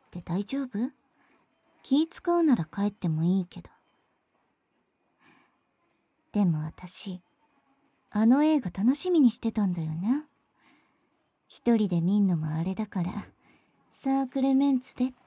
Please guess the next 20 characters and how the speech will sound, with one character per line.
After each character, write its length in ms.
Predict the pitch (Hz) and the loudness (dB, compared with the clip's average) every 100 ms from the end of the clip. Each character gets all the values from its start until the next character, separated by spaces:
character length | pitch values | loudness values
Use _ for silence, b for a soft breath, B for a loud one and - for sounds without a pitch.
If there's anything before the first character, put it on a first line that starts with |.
| _ _ _ _ | _ _ _ _
て 120 | 202 - - _ b b b b b _ | -8 -8 -18 _ b b b b b _
思 220 | 220 226 | 2 4
っ 40 | 247 | 4
て 180 | - 208 | 2 -4
た 120 | 180 | -2
ん 80 | 165 | -4
だ 80 | |
け 120 | 170 - | -8 -16
ど 80 | - | -18
さ。 180 | - 220 254 - _ _ _ _ _ _ _ _ _ _ _ _ _ _ _ _ _ | -6 -2 -2 -4 _ _ _ _ _ _ _ _ _ _ _ _ _ _ _ _ _
ど 100 | 285 | -2
う 40 | 294 | -2
す 180 | - 220 | 0 0
ん 100 | 190 | 2
の？ 140 | 240 _ _ _ _ _ _ - | -2 _ _ _ _ _ _ -6
や 120 | 214 | 0
め 120 | 226 | 2
る？ 160 | 302 480 _ _ _ _ _ _ _ _ _ _ _ _ _ _ _ _ | 0 -4 _ _ _ _ _ _ _ _ _ _ _ _ _ _ _ _
そ 240 | - - 262 | -10 0 2
う？ 240 | 196 | 2